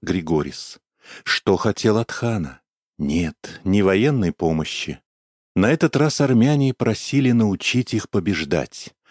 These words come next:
Они, и язычники, и атеисты, желали принять веру в Бога Небесного,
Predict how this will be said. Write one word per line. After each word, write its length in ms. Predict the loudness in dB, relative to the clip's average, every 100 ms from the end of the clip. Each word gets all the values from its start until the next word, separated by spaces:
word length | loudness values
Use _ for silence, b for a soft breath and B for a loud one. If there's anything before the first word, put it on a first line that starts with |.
| B B B
Они, 460 | -2 2 2 2 -2 _ _
и 100 | 0
язычники, 800 | 2 2 2 -2 0 -2 0 0
и 200 | 0 0
атеисты, 800 | -2 0 0 0 -2 -6 -6 -8 _ B B B
желали 520 | 0 2 4 4 2
принять 520 | 0 2 4 2 0
веру 400 | -2 2 2 2
в 140 | 0 0
Бога 280 | 0 2 2
Небесного, 800 | 0 0 -2 -2 -8 -8 -10